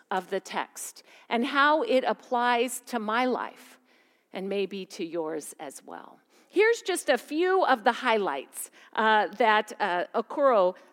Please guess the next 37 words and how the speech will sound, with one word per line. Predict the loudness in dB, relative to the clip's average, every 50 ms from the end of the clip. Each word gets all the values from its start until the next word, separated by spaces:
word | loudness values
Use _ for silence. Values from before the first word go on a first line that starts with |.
| _ -4
talks | 0 0 2 2 0 -2
about | 0 2 4 4 2
and | 0 -4 -8 -6
kind | -4 -4 -4
of | -4 -4 -10
paraphrased | -8 -2 2 2 2 2 0 -2 -4 -4 -4 -4 -4 -6 -8 -10 -12 _ _ _ _
from | _ -2 -2 -2
the | -2 -6
story | -8 -8 -4 0 0 0 0 -2
we | -4 -6 -10
just | -10 -10 -10 -10 -10 -12 -10
read. | -8 -8 -8 -8 -10 -14 -20 _ _ _ _ _ _ -20 -20 -20 _ -20 -12
So | -4 0 2 2 2
in | 2 2 2 4
the | 4 2
time | 0 0 -2 -2 0 0 -2 -2 -4
of | -4 -4 -6 -4
Herod, | -2 -2 0 0 0 -2 -4 -6 -8 -10 -16 -20 _ _ _ _ -20 -20 -20 -10 _
now | 2 2 2
you | 2 2 0 2 4 4 4 4
might | 4 2 4 2 0 -2 -6 -8
just | -8 -8 -8 -8 -6
kind | -4 -2 0 2
of | 2 0 0 0
move | 0 0 0 0 0 2
right | 2 2 2 2 0
past | -2 0 0 0 0 0 -4 -8 -10 -6 -2
those | -2 0 0 -2 -6
five | -4 -2 0 0 0 0 -2 -4
words, | -8 -8 -8 -8 -10 -12 -14 -14 -12 -12 -14 _ _ _ _ _ _ _ _ _ _ _
but | 2 2 2 2 2
for | -2 -4 -4
somebody | -4 -2 0 0 0 2 2 2 2 2
living | 4 6 6 6 6 6 2 -2
in | -2 0 2
that | 2 2 2 2 -2
time, | -8 -8 -4 -4 -2 -2 -2 -4 -6 -8